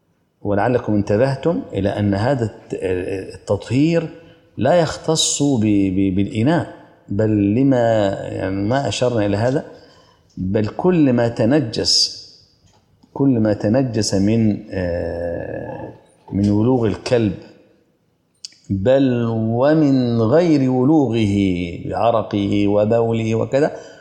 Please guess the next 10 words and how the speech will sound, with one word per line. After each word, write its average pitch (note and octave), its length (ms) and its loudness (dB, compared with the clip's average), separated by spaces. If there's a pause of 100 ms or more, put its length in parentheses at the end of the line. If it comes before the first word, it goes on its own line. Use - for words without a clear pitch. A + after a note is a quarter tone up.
(300)
كل C#3 180 2
هذا D3 440 2 (220)
إذا G2+ 220 0
أردت B2+ 220 0
أن A2+ 140 0
تطهر A2+ 440 0
ما G#2 180 2
تنجس A2 540 0
من G#2+ 180 2
الكلب، C3+ 520 0